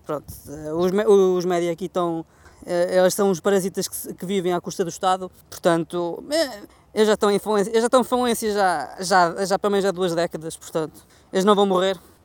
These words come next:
eh, não vão morrer assim tão facilmente. Portanto, enquanto o Estado continua a dar-lhe os quinze milhões, vocês lembram-se daqueles quinze milhões? Ainda me lembro, as pessoas é que se esquecem muito.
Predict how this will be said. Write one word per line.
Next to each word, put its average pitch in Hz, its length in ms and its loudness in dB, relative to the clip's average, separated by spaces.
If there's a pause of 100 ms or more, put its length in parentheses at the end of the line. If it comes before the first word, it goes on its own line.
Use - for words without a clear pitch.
(140)
eh, 156 640 -2 (1000)
não 202 120 4
vão 226 100 6
morrer 202 220 2
assim 196 160 -4
tão 190 100 -4
facilmente. 175 720 -4 (240)
Portanto, 160 420 -4
enquanto 190 300 0
o 196 40 -2
Estado 185 320 0
continua 185 300 -2
a 175 40 0
dar-lhe 180 240 0
os 165 80 -6
quinze 170 220 -2
milhões, 190 180 -2
vocês 285 220 -2
lembram-se 277 240 0
daqueles 226 220 0 (240)
quinze 196 160 -4
milhões? 226 180 -2
Ainda 359 160 0
me 185 100 0
lembro, 170 300 0
as 165 200 -2
pessoas 180 180 -8
é 180 80 -4
que - 60 -12
se - 60 -10
esquecem 185 300 -8
muito. 170 220 -10